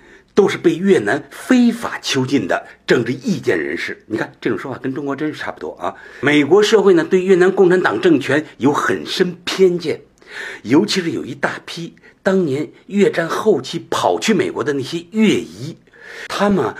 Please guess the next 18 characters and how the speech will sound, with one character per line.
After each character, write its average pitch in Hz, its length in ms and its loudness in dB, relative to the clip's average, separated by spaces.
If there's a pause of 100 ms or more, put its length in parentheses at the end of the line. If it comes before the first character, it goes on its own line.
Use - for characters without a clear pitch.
(140)
对 160 160 0
颠 247 340 4
覆 170 220 0
越 139 160 0
南 123 140 0
现 151 220 -2
政 113 160 -4
权 113 240 -8 (200)
比 123 100 -8
对 147 160 2
南 123 340 0
海 - 280 -4
问 120 180 -4
题 - 140 -14
的 87 100 -8
兴 - 280 -2
趣 - 180 -10
啊 69 120 -4